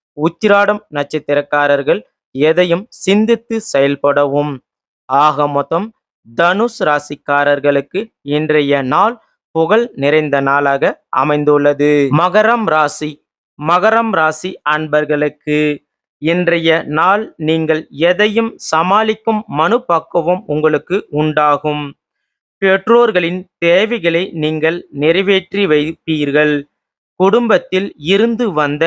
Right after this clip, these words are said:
கருத்து வேறுபாடுகள் அனைத்தும் குறையும். வெளி வட்டாரங்களில் உங்களுக்கு மதிப்பு மரியாதை என்று உயரும். எதிர்பாராத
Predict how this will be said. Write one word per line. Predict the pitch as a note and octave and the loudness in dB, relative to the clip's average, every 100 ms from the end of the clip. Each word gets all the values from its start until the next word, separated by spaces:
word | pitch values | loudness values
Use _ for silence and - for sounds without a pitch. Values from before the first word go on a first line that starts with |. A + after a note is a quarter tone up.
| F3+ - | -2 -2
கருத்து | D#3+ F3 A3 A3+ E3 | -2 0 -4 -6 -4
வேறுபாடுகள் | C#3 D#3+ D#3+ D3 D3+ D3 C#3+ D3 D#3 - | 2 2 2 0 0 0 0 0 -2 -4
அனைத்தும் | C#3+ F3 F#3+ _ G#3+ G#3+ G3 _ _ | -2 -2 -4 _ -4 -4 -6 _ _
குறையும். | D3+ D3+ D#3 D3+ D3 C#3 B2+ _ _ _ _ _ _ B2+ | -2 0 2 2 -2 -4 -10 _ _ _ _ _ _ -2
வெளி | F3+ G#3+ B3 | 0 2 2
வட்டாரங்களில் | F#3 E3 E3 D#3 D3+ C#3+ F3 - | 0 -2 -2 0 0 -2 -2 -4
உங்களுக்கு | C#3+ D3+ D#3 D3+ - F3+ F#3+ C#3 | -6 -2 0 -2 -4 -10 -10 -4
மதிப்பு | C3+ D#3+ G3 - - - B2+ | -2 -2 -2 -6 -6 -8 -4
மரியாதை | C3+ D3 F3 D#3+ D3 F3+ - D3 | -2 0 0 0 0 -4 -6 -6
என்று | D3+ D3+ D#3+ F3 C3+ | -4 -2 -4 -4 -2
உயரும். | D3 D3+ D3 D3 C#3+ - _ _ _ _ _ _ | 0 2 2 0 -4 -10 _ _ _ _ _ _
எதிர்பாராத | B2+ D#3+ G3+ F3+ G3 F3+ F3 F#3 G3 | -2 0 0 0 0 2 2 2 0